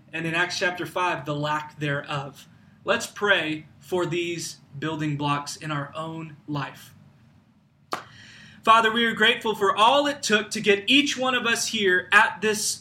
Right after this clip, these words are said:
moment. We thank you for life and breath and all that we take for granted. But Lord, we also recognize that in our own lives and families and society, there is a lack.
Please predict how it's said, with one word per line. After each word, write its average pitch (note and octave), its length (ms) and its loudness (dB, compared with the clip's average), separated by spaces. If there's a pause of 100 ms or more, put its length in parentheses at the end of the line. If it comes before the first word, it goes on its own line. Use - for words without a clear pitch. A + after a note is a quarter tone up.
(120)
moment. E3 600 -2 (720)
We A3 160 0
thank A#3+ 280 4
you A#3+ 80 2
for G#3 160 0
life G#3+ 480 4
and G3 160 -2
breath G3+ 360 4
and F#3+ 120 0
all A#3+ 420 4
that G#3+ 180 -2
we A3 180 -4
take - 500 -2
for F3+ 260 -2
granted. F#3 640 -2 (1400)
But G3+ 120 2
Lord, A3+ 200 6
we A3 100 0
also A#3 360 4
recognize G3+ 800 2
that F#3 300 0
in G#3 120 2
our G#3 160 6
own B3 220 2
lives G3+ 540 2
and F#3+ 120 -2
families F#3+ 680 0
and F3+ 200 -2
society, F3+ 800 -2
there G3 300 2
is F#3+ 320 2
a F3+ 160 2
lack. F3+ 540 0